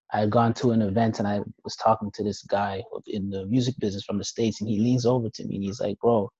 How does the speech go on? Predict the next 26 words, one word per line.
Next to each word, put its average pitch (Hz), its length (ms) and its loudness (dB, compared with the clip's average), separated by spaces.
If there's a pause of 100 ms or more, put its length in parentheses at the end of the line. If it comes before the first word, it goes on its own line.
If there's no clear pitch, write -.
(580)
it's - 100 -2
not 131 160 4
fair. 113 460 4
You 120 120 0
guys 120 240 6
have 120 160 2
some 113 280 2
of 107 60 0
the 107 80 0
most 107 320 0
beautiful 139 580 8
women 123 460 4
in 110 100 2
the 113 100 2
world." 127 220 6
I'm - 100 4
like, 208 120 4
"What 208 60 4
are - 20 6
you 208 100 2
talking 185 220 4
about? 110 280 2
States - 360 2
got 110 240 6
beautiful 107 360 2
women 107 280 0